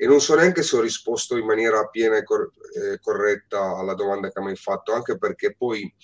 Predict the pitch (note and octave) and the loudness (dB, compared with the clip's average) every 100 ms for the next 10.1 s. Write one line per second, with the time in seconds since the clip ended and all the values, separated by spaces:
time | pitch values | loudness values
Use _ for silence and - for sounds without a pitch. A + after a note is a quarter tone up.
0 | - - _ - G2+ F#2+ F#2 F#2 F2+ - | -20 -20 _ -8 -6 -4 -4 -6 -6 -4
1 | - C#3 A#2 - G#2 B2 B2+ G#2 G2 F#2 | 2 4 2 -4 -4 0 0 0 -2 -4
2 | A2 G#2+ G2+ F#2 F#2+ F#2 F#2 F#2 F#2 G2 | -10 -10 -8 -6 -6 -4 -4 -4 -2 -4
3 | - F#2 F#2+ F#2 F#2 F#2 F#2+ F#2+ G2+ F#2 | -6 -6 -4 -4 -4 -4 -4 -4 -4 -4
4 | - - - _ - F2 F#2+ F#2 - F#2 | -6 -20 -20 _ -8 -6 -4 -6 -6 -6
5 | - F#2+ G2 F#2+ F2 F2 F2 G2+ F#2 F#2 | -4 -2 0 -2 -2 -2 -2 -4 -4 -4
6 | F2+ F2 F#2 F2 F2+ F#2 F2+ F2 - F2+ | -2 -4 -4 -6 -4 -4 -2 -4 -4 -4
7 | F#2 F#2 - G#2 G#2+ G2 G#2+ G#2+ A2 - | -4 -6 -4 -2 -2 -2 0 2 2 -2
8 | - A2+ A2+ G#2 A2 G#2+ A2+ A#2 G#2+ F#2+ | -6 0 0 0 -2 -2 0 2 2 0
9 | - G2 F#2 F#2 F#2 F2+ F2+ F2+ F2 F2 | -4 -2 0 2 2 2 2 2 0 -2
10 | F2 | -8